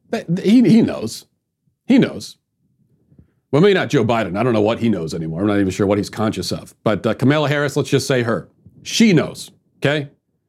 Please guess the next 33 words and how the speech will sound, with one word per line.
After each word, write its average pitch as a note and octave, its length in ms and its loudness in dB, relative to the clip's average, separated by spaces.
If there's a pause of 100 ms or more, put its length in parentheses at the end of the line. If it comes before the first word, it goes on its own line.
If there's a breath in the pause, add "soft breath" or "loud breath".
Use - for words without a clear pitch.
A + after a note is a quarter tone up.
(640)
This C#3 100 4
is D3 100 2
somebody F3 220 2
who D#3 120 6
is C#3 100 2
in A3 120 4
law C#3 220 2
enforcement G2+ 520 -4 (520)
on A#2 120 0
some A#2+ 240 0
level. F2+ 300 -6 (1000)
So G#3+ 120 0
she C#4 200 4
knows A#2 260 2
it's G#2 160 -6
not G2 200 -2
true. A#2+ 560 -2 (600)
There's F3+ 140 4
an E3 160 -2
epidemic C#3+ 760 0
of, B2+ 200 -2
of B2+ 240 -4
police C#3 360 2
officers D#3 380 0
killing D#3 320 0
innocent D3 340 2
people. B3 240 -2
No, E4 120 2
there D3+ 260 2
isn't. E3+ 460 2 (580)
Not C4 180 2
even C4+ 280 4
close. C4 640 -2